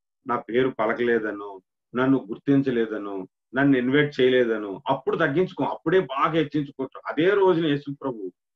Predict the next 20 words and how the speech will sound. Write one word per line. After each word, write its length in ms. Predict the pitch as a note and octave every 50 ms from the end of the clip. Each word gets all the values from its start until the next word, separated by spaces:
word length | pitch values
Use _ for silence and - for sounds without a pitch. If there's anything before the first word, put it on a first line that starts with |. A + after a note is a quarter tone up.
| _ _ _ _ _ _ _
జన్మదినాన్ని 800 | - - B2 B2 C3 D3 E3 E3+ D#3 E3 E3+ E3+ F3 F3 F3 E3
మనం 280 | D#3 C#3+ C#3 B2+ A#2+ -
జరుపుకుంటాం, 680 | A#2+ A#2+ A#2+ B2 - C#3 - C#3 B2 - G2+ F#2+ F#2+ G2 _ - _ _ _ - G2+
మన 140 | A#2 A#2+ B2
కొరకు 280 | - B2 B2+ C#3 C#3
బాగా 400 | C#3 - G2 G2 A#2+ C3+ D#3+ F3
తగ్గించుకున్నాడని 760 | F3 F3 E3 D#3 D3 E3 D3 - _ - D#3 D#3 D3+ D3+ C#3+
చెప్పుకుంటాం, 720 | C#3 C3 A#2+ _ B2 - B2+ A#2+ - - G2 G2+ - - - _ _ _ _ _ _ _ - -
మనం 300 | C3+ C#3 C#3+ C#3+ C#3+ C#3
మాత్రం 240 | C#3+ C#3+ C3+ -
హెచ్చించుకుంటాం. 920 | D3+ C3+ B2+ - - C#3+ C3+ - - - - A#2+ _ _ _ _ - - - _ _ _ _ _ _ _ _ _ _ -
అదేం 260 | - C3 D3+ D#3 D#3+ C#3
క్రిస్మస్ 440 | C#3+ D3 D3 - D3+ D3+ C#3 C#3+
మరి 240 | D#3 D3+ D3 C#3 A#2+
నాకేం 260 | A#2 G#2+ - A#2+ A#2+
అర్థం 260 | A#2 A2+ A2+ - B2 A#2+
కాదు. 1160 | _ _ _ _ _ _ _ _ _ _ _ _ _ _ _ _ _ _ _ _ _ _ -
ఆయన 420 | A#2+ C3 C3+ C3 B2 A#2 G#2+ F#2+ - _ _ _ _ _
సర్వశక్తిమంతుడై 1120 | - - G#2+ A2+ B2 C#3 C#3 C#3+ C#3+ C#3+ _ - C#3 C3+ C3+ B2+ - C3+ B2 B2 A#2+ A#2
ఉండి 380 | A2 A#2 B2 D#3+ G3 A3 A3